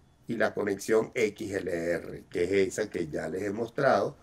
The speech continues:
pero que pueden ver en sus pantallas, que normalmente usan los micrófonos, ese tipo de cable.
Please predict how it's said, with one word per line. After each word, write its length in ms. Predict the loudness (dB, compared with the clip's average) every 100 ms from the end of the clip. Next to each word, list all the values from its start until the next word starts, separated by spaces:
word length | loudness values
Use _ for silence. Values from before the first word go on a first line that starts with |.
| -20 _ _
pero 160 | -8
que 140 | -6 -4
pueden 280 | -2 -2 -2
ver 180 | -2
en 80 | -2
sus 180 | -4 -4
pantallas, 880 | -2 -2 4 4 4 -2 -6 -14 -20 -20 _ _ _ _ _ _ _ _ _ _ _ _ _ -6
que 360 | 0 2 0
normalmente 680 | -2 -4 -2 2 4 4 2
usan 360 | 2 2 0 -2
los 120 | -2
micrófonos, 920 | -4 -2 0 0 -4 -14 -16 -20 -20 _ _ _ _ _ _
ese 280 | -10 -10 -10
tipo 300 | -12 -10 -6
de 140 | -6
cable. 360 | -6 -10 -10 -18